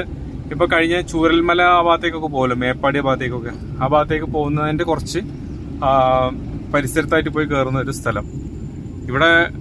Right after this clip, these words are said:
ഇവിടെ കൂടുതലായിട്ടും ഈ യൂക്കാലിപ്റ്റസ് മരങ്ങളും മറ്റേ മലമുകളിൽ മഴക്കാലത്ത് ഉണ്ടാകുന്ന പുല്ലൊക്കെ ഉള്ളതാണ്. നല്ല, ഇപ്പം നല്ല പച്ചപ്പൊക്കെ ഉള്ള സമയമായതുകൊണ്ട് നല്ല ഒരു കാഴ്ചയൊക്കെ ഉണ്ട്. വീടുകളോ ഇതൊന്നും അങ്ങനെ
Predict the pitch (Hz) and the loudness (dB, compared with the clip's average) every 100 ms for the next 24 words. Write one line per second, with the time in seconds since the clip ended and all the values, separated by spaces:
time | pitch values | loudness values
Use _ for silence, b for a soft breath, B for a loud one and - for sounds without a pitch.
0 | - - - - - 131 123 151 156 - | -12 -12 -12 -12 -8 -4 0 0 -2 -8
1 | - - - 139 143 147 151 151 156 - | -10 -10 -8 -4 0 0 0 -2 -8 -10
2 | - - 131 139 131 127 - 135 - 135 | -12 -10 -4 0 0 -2 -2 -2 -2 -6
3 | - 135 131 143 151 - - - - 123 | -4 -4 -2 -4 -6 -10 -12 -12 -10 -8
4 | 120 127 123 123 120 117 123 123 120 123 | -2 -2 -2 -2 -2 -2 -2 -2 -2 0
5 | 120 113 120 113 123 120 117 113 113 110 | 0 2 0 0 -4 -4 -4 -6 -6 -6
6 | 113 117 110 110 135 123 120 127 135 131 | -4 -4 -4 -4 -6 -6 -4 2 2 2
7 | 143 127 156 156 156 151 135 139 156 151 | -2 -4 0 0 2 0 -4 -4 -4 -2
8 | 147 139 135 135 139 131 127 160 131 123 | -2 -4 -4 -2 -2 -2 -4 -6 -4 -4
9 | 117 117 117 - B B - - 123 123 | -4 -6 -8 -10 B B -10 -6 0 0
10 | 117 123 120 107 117 160 165 175 180 196 | 0 -6 -6 -8 -2 4 6 6 6 4
11 | 190 185 180 180 | 2 0 0 0